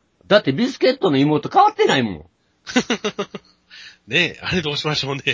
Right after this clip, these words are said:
Speaker 1: そうやね。だから、やっぱ一年ぐらいじゃないですか？
Speaker 2: やっぱ一年。
Speaker 1: いや、一年で変わりますよ、やっぱりそれぐらい。タブータトゥーの主人公、一年でごっつ強になってんから。
Speaker 2: <laughs> あれは主人公補正がかかってますから。
Speaker 1: <laughs> かかってるけど、お前めちゃくちゃ強いやないかいって。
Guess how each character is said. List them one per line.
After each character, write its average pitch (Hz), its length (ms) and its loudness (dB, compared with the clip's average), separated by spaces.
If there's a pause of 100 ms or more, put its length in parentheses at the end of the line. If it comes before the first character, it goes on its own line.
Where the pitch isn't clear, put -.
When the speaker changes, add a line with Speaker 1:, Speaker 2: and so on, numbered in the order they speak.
(460)
Speaker 1:
そ 175 240 -6
う 135 40 0
や 117 60 -2 (160)
ね。 92 60 -10
だ 165 140 0
か 165 80 0
ら、 123 300 0 (100)
や 120 120 -12
っ - 40 -20
ぱ - 60 -18
一 294 260 -10
年 302 200 -4
ぐ 240 100 0
ら 311 140 0
い 311 100 4
じ 151 80 0
ゃ 120 80 0
な 220 140 -4
い 285 40 -6
で 339 60 -2
す - 120 -12
か？ 247 440 -4 (260)
Speaker 2:
や - 60 -20
っ - 100 -20
ぱ 165 60 -20
一 170 240 -20
年。 85 200 -20
Speaker 1:
い 80 80 -20 (360)
や、 104 100 -4
一 123 160 -4
年 143 120 -2
で 107 100 -8
変 135 100 0
わ 147 60 2
り 151 100 0
ま 143 160 -4
す 143 160 -8
よ、 113 180 0
や 80 60 -2
っ 78 100 -10
ぱ 76 100 -6
り 76 80 -8
そ 85 160 -10
れ 80 100 -4
ぐ 80 120 -6
ら 73 180 -6
い。 80 80 -12 (180)
タ - 180 2
ブ 190 80 -2
ー 220 120 2
タ 202 140 2
ト 214 100 -6
ゥ 214 40 -2
ー 185 40 0
の 143 60 2
主 123 160 -2
人 135 180 0
公、 107 160 -2
一 123 180 -2
年 214 140 2
で 120 80 2
ご 131 140 2
っ - 40 0
つ - 140 -4
強 147 120 2
に 120 60 4
な 117 80 2
っ 95 40 -10
て 117 80 0
ん 104 40 -2
か 90 120 -4
ら。 - 100 -4
Speaker 2:
<laughs> - 880 -12
あ - 100 -16
れ 180 80 -6
は 269 60 -10
主 - 180 -12
人 113 220 -12
公 127 200 -6
補 143 100 -8
正 131 200 -2
が 85 100 -18
か - 120 -14
か - 80 -8
っ - 40 -12
て - 100 -10
ま 131 100 -6
す - 160 -10
か 165 100 4
ら。 - 120 -2
Speaker 1:
<laughs> 175 500 -2
か 143 160 0
か 147 100 0
っ 143 60 -4
て 139 100 -2
る 120 80 -4
け 113 60 -2
ど、 113 100 0
お 110 60 -4
前 139 180 2
め 131 160 -4
ち - 100 -6
ゃ 107 40 -6
く 104 100 -12
ち - 100 -6
ゃ - 40 -2
強 139 220 2
い - 20 6
や 170 140 4
な 120 160 0
い 98 60 -8
か 98 120 -8
い 92 40 -10
っ - 20 -12
て。 87 160 -16